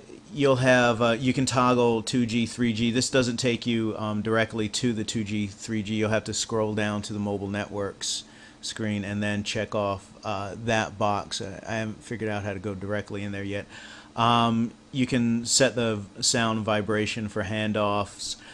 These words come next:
Uh, serving cell. If you're getting bad, um, uh, serving cell location information, which is en-, uh, entirely likely, um, because the, the, the phone doesn't actually, the phone uses an unsupported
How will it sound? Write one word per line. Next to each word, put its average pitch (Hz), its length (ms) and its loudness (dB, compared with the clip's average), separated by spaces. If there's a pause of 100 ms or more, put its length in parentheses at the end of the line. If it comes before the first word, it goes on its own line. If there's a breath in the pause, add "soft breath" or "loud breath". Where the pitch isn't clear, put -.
(260 loud breath)
Uh, 120 460 4
serving 147 420 4
cell. 117 400 0 (240 loud breath)
If 123 140 0
you're 135 220 6
getting 147 460 2
bad, 123 540 4
um, 107 600 0
uh, 101 500 -6
serving 117 460 4
cell 113 640 2
location 110 640 0
information, 107 580 -2
which 104 160 -2
is 104 140 -4
en-, 104 180 -4 (100)
uh, 107 220 -4
entirely 107 480 2
likely, 104 600 -2 (400 loud breath)
um, 104 640 0
because 110 400 0
the, 110 180 0
the, 107 300 -4 (1160)
the 135 160 0
phone 135 460 6
doesn't 117 380 4
actually, 110 540 2
the 120 180 -2
phone 131 440 2
uses 117 440 0
an 107 160 -2
unsupported 110 720 -4